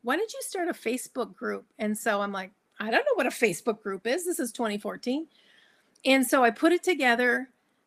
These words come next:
um, just kinda clumsily and did it. And it took me all of five minutes to write out all the points that I needed to on that thing.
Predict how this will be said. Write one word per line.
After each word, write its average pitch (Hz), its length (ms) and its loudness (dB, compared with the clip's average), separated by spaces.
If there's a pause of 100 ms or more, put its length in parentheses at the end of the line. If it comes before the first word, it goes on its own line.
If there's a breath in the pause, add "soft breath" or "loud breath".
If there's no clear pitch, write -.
(100)
um, 214 400 2
just 233 220 -4
kinda 254 260 -2
clumsily 226 880 -6 (100)
and 208 440 -4 (260)
did 240 200 4
it. 233 220 -2
And 226 260 -2
it 226 160 -6
took 302 240 0
me 226 500 -2
all 226 300 2
of 226 160 -4
five 233 540 2
minutes 220 440 -6
to 220 140 -6
write 214 220 2
out 202 140 0
all 202 200 -2
the 214 100 -4
points - 580 -10 (140)
that 208 140 2
I 202 120 0
needed 196 400 -4
to 185 220 -10
on 180 180 -10
that 208 200 -16
thing. 202 280 -6